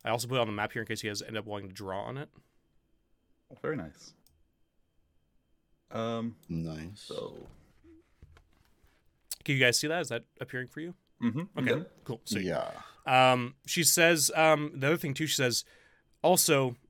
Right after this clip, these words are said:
Speaker 1: um, if you see this symbol for magical corruption, please be careful. Um, it is not good." And, uh, she <coughs> shows you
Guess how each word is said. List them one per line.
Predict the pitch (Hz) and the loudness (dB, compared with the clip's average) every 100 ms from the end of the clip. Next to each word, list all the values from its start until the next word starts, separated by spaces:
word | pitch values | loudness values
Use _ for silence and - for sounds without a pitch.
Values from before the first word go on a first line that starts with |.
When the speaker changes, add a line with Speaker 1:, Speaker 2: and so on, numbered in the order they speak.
| - | -4
Speaker 1:
um, | 139 127 127 120 - - | 0 2 0 -4 -8 -6
if | 135 | -4
you | 147 | 0
see | 226 | 4
this | 220 185 | 4 4
symbol | - 202 160 104 95 _ | 2 2 2 -2 -4 _
for | - - 127 120 117 - _ _ | -20 -6 0 0 0 -6 _ _
magical | 131 143 135 143 | 0 2 2 -4
corruption, | 139 139 139 117 95 - _ _ _ _ _ _ | -2 -2 -2 -6 -10 -16 _ _ _ _ _ _
please | - 160 156 | -4 -2 -2
be | 143 | -6
careful. | 135 143 131 98 95 _ _ _ _ _ - | -8 -6 -6 -10 -18 _ _ _ _ _ -12
Um, | 101 98 98 98 _ _ _ _ _ _ _ _ _ | -8 -8 -10 -16 _ _ _ _ _ _ _ _ _
it | - | -16
is | 110 | -12
not | 127 123 - | -10 -12 -10
good." | 131 101 - _ _ _ _ _ _ _ _ _ _ | -10 -10 -12 _ _ _ _ _ _ _ _ _ _
And, | 104 95 | -20 -14
uh, | 95 92 - | -12 -12 -12
she | - - | -14 -12
<coughs> | 110 | -10
shows | - 120 110 | -6 -6 -6
you | - 120 156 | -8 -10 -12